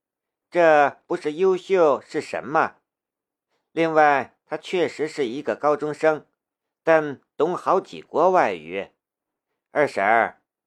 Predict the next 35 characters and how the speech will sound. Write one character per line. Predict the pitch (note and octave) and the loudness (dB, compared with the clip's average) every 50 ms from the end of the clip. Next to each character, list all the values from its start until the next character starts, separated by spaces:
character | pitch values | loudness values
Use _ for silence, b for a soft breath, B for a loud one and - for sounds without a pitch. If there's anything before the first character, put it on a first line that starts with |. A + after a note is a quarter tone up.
| _ _ _ _ | _ _ _ _
我 | - - C#3+ | -4 -2 -2
记 | C#3+ - F3 E3+ | -2 0 -2 0
得 | - C#3 C#3 D3 D#3 D#3+ D3 | 2 4 4 6 6 4 2
你 | - A2+ D#3 F3+ F3 | 0 -4 -6 -4 -2
也 | C3+ B2 | -4 -4
是 | - - C#3+ C#3 | -4 -4 -6 -4
个 | - A2+ | -4 -2
大 | - - C#3 A2 | -2 0 -2 -2
学 | G2 - G2+ B2 C#3 | -2 -4 -6 -6 -6
生， | C#3 - D#3 D#3+ D#3+ - _ _ _ _ _ _ _ _ _ _ _ _ | -2 -2 -2 -2 -2 -6 _ _ _ _ _ _ _ _ _ _ _ _
你 | - D#3 E3 | -8 -6 -2
懂 | - C3+ B2 B2 B2+ C3 C3 A#2+ - _ _ | 0 2 2 2 0 -2 -6 -8 -14 _ _
几 | - - A#2+ G2 | -12 -8 -8 -8
国 | - - F#2 A2+ D3 | -8 -4 0 2 4
外 | F#3 G3 F#3 D3 A#2 | 4 4 4 4 0
语 | G2+ F2 E2 E2+ G2 G#2 G2 E2+ _ _ _ _ _ _ _ _ _ _ _ _ _ _ _ _ _ _ _ _ _ _ _ _ _ _ _ _ _ _ _ _ | -2 -6 -6 -4 -2 -2 -4 -4 _ _ _ _ _ _ _ _ _ _ _ _ _ _ _ _ _ _ _ _ _ _ _ _ _ _ _ _ _ _ _ _
？”“我。” | - - F3+ G3 G3+ G3 F#3+ F#3 F#3 F#3 F3 - - _ _ _ _ _ _ _ _ _ _ _ _ _ _ _ _ _ _ _ - | -14 -10 -4 2 4 4 6 6 6 4 2 0 -2 _ _ _ _ _ _ _ _ _ _ _ _ _ _ _ _ _ _ _ 2
汪 | D#3+ G#3 A3 A3 A3 G#3+ F#3+ | 4 4 6 6 4 2 2
芳 | D#3 F#3+ G3 F#3+ F3 - _ | 4 4 4 2 0 -6 _
一 | - - F#3+ F3 C3 | -14 -6 -2 -2 -2
脸 | F#2+ D2+ C#2+ C#2+ - | -2 -4 -8 -12 -8
羞 | - - G3 G3+ G3 E3+ | 0 4 6 6 6 4
愧， | - A#2 E2 - _ _ _ _ _ _ | 2 -2 -6 -6 _ _ _ _ _ _
说 | - F3 G3 F3+ B2 | 2 6 6 6 6
不 | - - - | 4 -2 -10
出 | - - E3 | -4 -4 -4
话 | E3 E3 F#3 G3 E3 A2+ D#2+ D2+ | 0 2 4 4 4 4 2 -2
来 | D2 D2 D2+ | -8 -12 -12
了。 | D#2 D2+ - _ _ _ _ _ _ _ _ _ _ _ _ _ _ _ _ _ _ _ _ _ _ | -14 -14 -16 _ _ _ _ _ _ _ _ _ _ _ _ _ _ _ _ _ _ _ _ _ _
他 | - - G#3 G#3+ A3 G#3+ | 2 4 6 8 8 6
这 | G3+ F3+ C3 | 6 2 0
个 | - G2+ | 0 0
大 | G2+ B2+ A2 F2+ D#2 | 0 0 0 0 -2
学 | - - A2 C3+ C3+ | -6 -4 -2 -2 0
生 | - C#3 C3+ C#3+ - | 0 0 -2 -2 -4